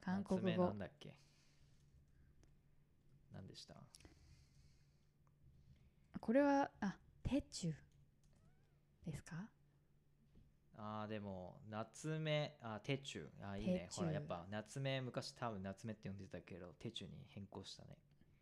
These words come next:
Speaker 1: あ、そうなんですね。
Speaker 2: 韓国語、うん。日本語て-、<laughs> 撤廃ブームにやられ
Speaker 1: なるほど、なるほど。
Speaker 2: うん。
Speaker 1: で、結構ね、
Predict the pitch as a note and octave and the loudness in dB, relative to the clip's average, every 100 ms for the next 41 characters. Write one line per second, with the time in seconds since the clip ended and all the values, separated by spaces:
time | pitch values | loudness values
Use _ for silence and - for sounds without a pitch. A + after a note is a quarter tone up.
0 | - G3 F3 C3+ - - - - - _ | 2 4 4 2 -8 -20 -20 -20 -20 _
1 | - - A#3 E3 C3 C#3+ - G2+ G2+ F#2+ | -4 4 6 6 2 -2 -2 -2 0 -2
2 | F#2+ F#2+ - G2 F2+ - - - A#2+ C4+ | -4 -8 -10 -8 -8 -4 0 4 10 10
3 | - A#3+ B3+ - - - G3+ - F#3 D3+ | 10 6 4 2 0 6 6 6 0 -2
4 | - - - - - F3+ F3+ F#3 F#3 F3+ | -2 -2 -4 -6 2 8 10 10 8 6
5 | F3+ F3 F3 F3 F3 E3+ D#3 D#3 - - | 6 6 4 4 4 4 2 0 -8 -20
6 | - - A2 F#2 - _ - - - - | -16 -6 -6 -6 -10 _ -20 -20 -20 -20
7 | - - - - - - - - _ - | -20 -20 -20 -20 -20 -20 -20 -20 _ -20
8 | - - - _ - - _ A3+ - C4 | -20 -20 -20 _ -20 -20 _ -2 2 0
9 | - E3 D3+ D#3+ E3 | 2 0 2 2 2